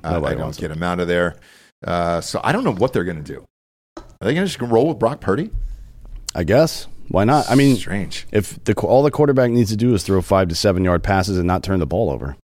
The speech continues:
Speaker 2: in that
Speaker 1: I guess,
Speaker 2: offense.
Speaker 1: man. Why trust it, though? Go for, I, the Cam Newton pitch yesterday is the one I liked the best.
Speaker 2: They're really good at stopping the run. So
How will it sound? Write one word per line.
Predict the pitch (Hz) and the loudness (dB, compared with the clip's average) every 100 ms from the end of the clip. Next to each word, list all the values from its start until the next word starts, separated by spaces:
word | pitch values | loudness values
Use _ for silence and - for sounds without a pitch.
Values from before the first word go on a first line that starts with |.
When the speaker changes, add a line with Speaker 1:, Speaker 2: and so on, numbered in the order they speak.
| - - | -14 -6
Speaker 2:
in | 87 | 0
that | 90 | 2
Speaker 1:
I | 87 101 | 2 2
guess, | 78 | 0
Speaker 2:
offense. | 73 82 | -4 -6
Speaker 1:
man. | 80 82 87 - | -8 -8 -10 -10
Why | 104 165 | -6 -6
trust | - - 104 - | -4 -2 -2 -4
it, | 76 | -10
though? | - 76 | -10 -8
Go | 127 175 | -6 -8
for, | - 120 98 - - | -6 -4 -4 -6 -6
I, | 226 - | -6 -6
the | 139 | -10
Cam | - 277 285 | -8 -8 -4
Newton | 120 131 175 | -4 -4 -6
pitch | - 80 - | -10 -10 -8
yesterday | 78 - 78 73 | -10 -10 -10 -12
is | 73 | -12
the | - 92 | -14 -12
one | 78 | -10
I | 82 | -10
liked | 71 - | -14 -16
the | - | -14
best. | 64 - | -12 -2
Speaker 2:
They're | 123 165 | 0 2
really | 180 165 | 4 4
good | 120 120 | 4 2
at | 104 | 2
stopping | - - 98 95 98 87 78 - - - - - - _ _ - | -2 0 2 2 0 0 -2 -6 -18 -20 -20 -20 -20 _ _ -2
the | |
run. | 85 95 82 60 55 - _ - | 2 2 2 -2 -8 -14 _ -8
So | - 90 85 80 78 | 0 2 2 0 -4